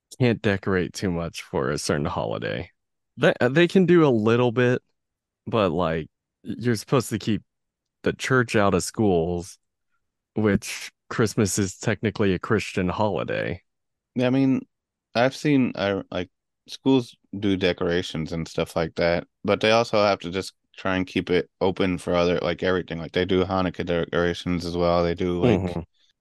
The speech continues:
Speaker 2: Kwanzaa decorations. They just have to, like,
Speaker 1: But
Speaker 2: keep
Speaker 1: that's
Speaker 2: it
Speaker 1: why
Speaker 2: open.
Speaker 1: some schools just, there's some schools that just don't decorate at all.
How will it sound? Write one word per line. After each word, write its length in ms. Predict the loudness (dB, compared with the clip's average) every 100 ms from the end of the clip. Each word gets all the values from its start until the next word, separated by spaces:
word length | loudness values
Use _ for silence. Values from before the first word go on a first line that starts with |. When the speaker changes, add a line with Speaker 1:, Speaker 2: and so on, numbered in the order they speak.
| _ _
Speaker 2:
Kwanzaa 380 | -2 0 0 0
decorations. 640 | 0 0 2 0 0 -4
They 140 | 0 0
just 260 | 0 -2
have 160 | -2 -2
to, 120 | 0 0
like, 160 | 2
Speaker 1:
But 160 | 2 2
Speaker 2:
keep 40 | 2
Speaker 1:
that's 140 | 2
Speaker 2:
it 40 |
Speaker 1:
why 120 | 2 4
Speaker 2:
open. 140 | 4
Speaker 1:
some 180 | 2 2
schools 400 | 2 2 2 0
just, 400 | -2 -2 -4 -16 _ -20 -20 _ _ _ -2
there's 200 | 0 2
some 160 | 0
schools 260 | 2 0 2
that 140 | 0
just 240 | 0 -4 -4 -2
don't 260 | -2 -2
decorate 420 | -2 -4 -2 -2 -2
at 120 | -2
all. 440 | 0 2 0 -4